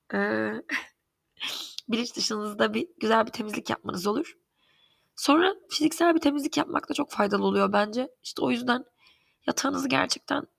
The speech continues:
temiz olması size çok güven duygusu veriyor. Ben eskiden, yani çok yakın zamana kadar,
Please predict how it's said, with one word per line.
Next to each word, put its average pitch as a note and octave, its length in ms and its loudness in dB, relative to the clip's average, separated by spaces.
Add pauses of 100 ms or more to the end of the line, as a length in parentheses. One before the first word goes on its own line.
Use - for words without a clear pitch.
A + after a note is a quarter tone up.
(160)
temiz A#3 280 -6
olması A3+ 640 -2 (260)
size A3+ 240 -4
çok A3 200 -4
güven G#3 340 0
duygusu G#3 360 -4
veriyor. G#3 320 2 (760)
Ben A3+ 120 2
eskiden, C4+ 500 2 (1000)
yani G#3 240 -2
çok - 180 -4
yakın B3 180 -2
zamana A3 340 2
kadar, A#3 440 -2